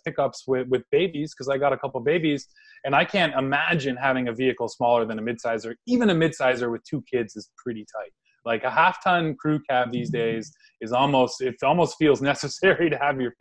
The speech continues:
family in. Um, so Ford's going after that family market. Yeah, I'm, I'm not sure they're gonna really get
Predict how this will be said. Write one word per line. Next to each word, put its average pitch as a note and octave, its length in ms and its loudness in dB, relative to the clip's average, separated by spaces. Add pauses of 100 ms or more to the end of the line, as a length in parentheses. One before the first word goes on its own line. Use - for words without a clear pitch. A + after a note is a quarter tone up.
family B2+ 380 -4
in. G#2+ 120 -14 (400)
Um, A2+ 420 0
so C#3 200 4
Ford's F3 320 4
going F3 240 6
after E3+ 220 0
that D#3 200 4
family E3 240 0
market. C#3+ 300 0
Yeah, C3+ 180 2
I'm, C3 220 0
I'm C3 100 -2
not C3+ 220 -4
sure C3 200 -4
they're A#2 180 -2
gonna A#2 180 -6
really A#2 160 -2
get A#2 160 -6